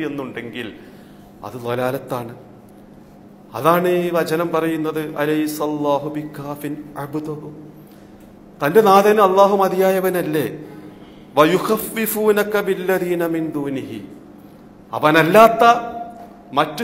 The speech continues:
ശക്തികളെ കാണിച്ചുകൊണ്ട് അവർ താങ്കളെ ഭയപ്പെടുത്താൻ ശ്രമിക്കുകയാണ്. വമൻ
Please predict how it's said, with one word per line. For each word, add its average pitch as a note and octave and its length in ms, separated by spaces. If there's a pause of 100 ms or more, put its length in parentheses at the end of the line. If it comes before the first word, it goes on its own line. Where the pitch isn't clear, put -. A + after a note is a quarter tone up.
ശക്തികളെ G#3+ 460 (100)
കാണിച്ചുകൊണ്ട് F#3 760 (920)
അവർ E3+ 300 (1080)
താങ്കളെ D3+ 480 (180)
ഭയപ്പെടുത്താൻ D#3+ 760
ശ്രമിക്കുകയാണ്. C3+ 800 (840)
വമൻ D#3 300